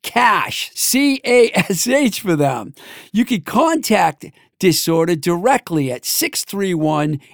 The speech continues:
eight one three, nine four five nine, or you can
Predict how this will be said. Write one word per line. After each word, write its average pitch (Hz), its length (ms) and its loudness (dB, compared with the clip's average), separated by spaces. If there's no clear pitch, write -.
eight 277 240 0
one 202 300 0
three, 170 420 0
nine 247 460 0
four 175 360 0
five 254 460 2
nine, 175 480 0
or 175 80 4
you 170 140 4
can 180 160 -4